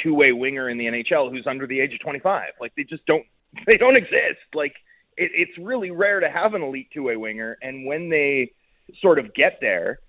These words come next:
you know, they're, they're, like, Ilya Mikheyev, pre-injury, was an elite two-way winger, right? And he, he didn't even play in the N H L till he was twenty-four. And it was his second season that he really took off. Zach Hyman took forever, but,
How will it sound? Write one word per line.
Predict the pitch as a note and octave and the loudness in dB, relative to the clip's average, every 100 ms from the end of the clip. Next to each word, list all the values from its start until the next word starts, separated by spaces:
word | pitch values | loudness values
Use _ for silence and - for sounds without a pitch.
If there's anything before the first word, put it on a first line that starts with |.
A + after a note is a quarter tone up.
| _ - | _ -6
you | C#3 | -4
know, | B2 | -2
they're, | A#2+ C#3 C3+ C3+ | 0 2 4 2
they're, | B2+ C#3 C3+ C3 - A#2 - | 2 2 2 0 -6 -16 -10
like, | D3+ D#3 G3 | -10 -6 0
Ilya | A3 G#3+ | 0 0
Mikheyev, | G3+ F3 C#3 F#2 F2+ - _ _ _ _ - | 0 4 4 2 -8 -14 _ _ _ _ -14
pre-injury, | - E3 D3 D3 D3 A#2 G#2 C3 | -4 -2 0 -4 -6 -6 -4 -2
was | C#3+ C#3+ | -2 -2
an | |
elite | D#3 D#3+ E3+ - | -2 -2 -4 -2
two-way | E3+ E3 | 6 6
winger, | D#3+ G#3+ C3 C#3 G#3+ | 6 0 -2 -4 -2
right? | B2 F#3+ - | 0 0 0
And | D3 E3+ | -6 -8
he, | E3 A3 | -10 -8
he | |
didn't | F#3 F#3+ G#3 | -6 -6 -4
even | G#3+ G3+ | -4 -4
play | - G3+ | 2 2
in | G#3+ | 4
the | G3+ | 0
N | |
H | G3+ G3+ | 0 2
L | B3 | 2
till | - D#3 | 2 2
he | A#2 | 0
was | - | -4
twenty-four. | B2+ A2+ - F#2 E2+ A2 _ - _ - | -10 -10 -8 -8 -8 -10 _ -20 _ -2
And | D#3 | 0
it | E3+ | 0
was | D#3+ | -4
his | F3+ D#3+ | -10 0
second | F#3+ F3+ F#3+ - | 2 2 -2 -6
season | F#3+ E3 E3 | -8 -6 -4
that | D3+ | -2
he | D3 | 2
really | D3 C#3 | 2 0
took | E3 G3 | -2 0
off. | G#3+ - | 0 0
Zach | B2+ E3+ - | -4 -4 -4
Hyman | E3+ A3 D3 G2+ | -4 -4 -4 -6
took | F#3 - | -10 -6
forever, | F#3+ G#3+ D#3+ G#2+ | 0 0 2 -6
but, | - | -6